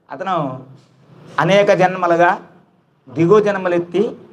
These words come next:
ఈ జన్మలో మూషిక స్వరూపాన్ని పొంది ఆయన జీవనాన్ని గడుపుతున్నాడు. అది ఎలాగంటే, వాసన, పూర్వజన్మ వాసన పోదండి. ఆ డబ్బు ఎక్కడ దాచాడో అక్కడే కాపలాగా తిరుగుతున్నాడు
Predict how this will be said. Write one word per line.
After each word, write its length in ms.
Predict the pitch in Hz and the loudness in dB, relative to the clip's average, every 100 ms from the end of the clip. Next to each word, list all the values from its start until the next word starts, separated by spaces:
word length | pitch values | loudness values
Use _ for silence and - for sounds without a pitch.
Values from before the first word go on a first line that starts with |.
| 151 | -8
ఈ 200 | 170 208 | -4 0
జన్మలో 440 | 202 185 175 190 | 0 0 -2 0
మూషిక 460 | 196 185 208 208 208 | -2 -4 -4 -2 -4
స్వరూపాన్ని 720 | - 170 175 170 165 160 160 | -4 -4 -2 0 0 0 -4
పొంది 420 | 156 156 170 - - - - 151 | -6 -6 -4 -4 -6 -20 -8 -2
ఆయన 260 | 170 175 | 0 0
జీవనాన్ని 640 | 160 143 170 190 175 170 | -2 -2 -2 0 0 0
గడుపుతున్నాడు. 440 | 180 151 - - - - - - - - - - - - - - 127 | -4 -6 -8 -16 -18 -20 -20 -20 -20 -20 -20 -20 -20 -20 -20 -6 2
అది 120 | 160 | 4
ఎలాగంటే, 840 | 170 196 190 175 190 175 151 143 143 120 | 4 4 0 2 4 4 2 -2 -8 -4
వాసన, 360 | 143 165 196 | -2 -2 -4
పూర్వజన్మ 580 | 170 151 160 165 170 165 | -8 -4 -4 -2 -6 -6
వాసన 340 | 151 143 151 143 | -6 -6 -8 -8
పోదండి. 460 | 139 135 123 117 117 - - - _ - - - - - 123 | -4 -6 -8 -14 -20 -20 -20 -20 _ -20 -20 -20 -20 -14 -6
ఆ 120 | 123 | 2
డబ్బు 280 | 139 143 214 | 2 4 2
ఎక్కడ 260 | 214 202 | 2 2
దాచాడో 680 | 196 185 175 170 175 214 269 - _ 143 | 2 0 0 0 2 2 0 -10 _ -20
అక్కడే 280 | - 165 | -8 -6
కాపలాగా 520 | 175 160 156 160 156 156 | -2 -2 0 0 -2 -4
తిరుగుతున్నాడు 500 | 147 131 127 113 | -8 -14 -16 -18